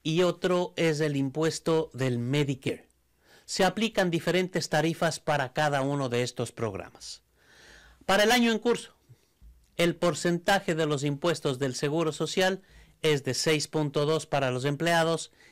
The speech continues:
y de seis punto dos para los empleadores y del doce punto cuatro por ciento para trabajadores por cuenta propia. El impuesto del seguro social se aplica solo a los primeros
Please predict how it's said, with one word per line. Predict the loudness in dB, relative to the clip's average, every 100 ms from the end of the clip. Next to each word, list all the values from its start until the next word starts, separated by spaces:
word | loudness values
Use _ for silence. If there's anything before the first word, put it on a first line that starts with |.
| _
y | -4
de | -2 -4
seis | -2 -2 -2
punto | -4 -4 -2 -4
dos | -4 -4
para | -4 -2
los | -2 -6 -10 -6
empleadores | -4 -4 -2 0 2 0 -2 -10 -14 _ _ -20 -20 -20 _
y | 0
del | 2 0 -2
doce | 0 0 0 -2
punto | -2 -2 -2 0
cuatro | -2 -2 -2
por | -4
ciento | -2 -2 -2 -4 -2
para | 0 0 -2
trabajadores | -2 -2 -2 0 0 0 -4 -8 _ _ _
por | -6 -4
cuenta | -4 -6 -6 -8
propia. | -10 -14 -20 _ _ _ _ _ _ -20 _
El | 0 2
impuesto | 0 0 0 0 0 0
del | 2 0
seguro | 0 0 2 0 0
social | -2 -2 0 0 0
se | -2
aplica | -2 0 -2 0 -4
solo | -2 -2 0
a | 0
los | -2 -6
primeros | -6 -4 -2 -4 -6